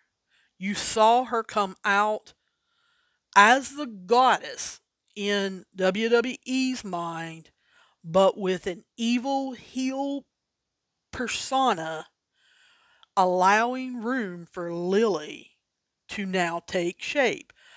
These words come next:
As I told you on the Elimination Prediction Show, Alexa Bliss was supposed to do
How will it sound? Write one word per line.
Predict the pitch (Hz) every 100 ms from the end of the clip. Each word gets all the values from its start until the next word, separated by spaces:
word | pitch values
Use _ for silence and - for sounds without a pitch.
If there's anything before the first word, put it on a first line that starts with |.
| - -
As | 202 233 285
I | 277
told | 277 277 208
you | 185 180
on | 190 190 196 208 202 202 -
the | 196
Elimination | 185 202 202 190 196 - 175
Prediction | - 175 208 - 262 240
Show, | - 240 240 240 247 247 247 _ _ _ _ _ _ _ _ _ _ _ _ _ _ _ _ _ _ -
Alexa | 180 190 220 - 202
Bliss | 190 202 -
was | -
supposed | - 190 185
to | 180
do | 151 185 202 208 214 214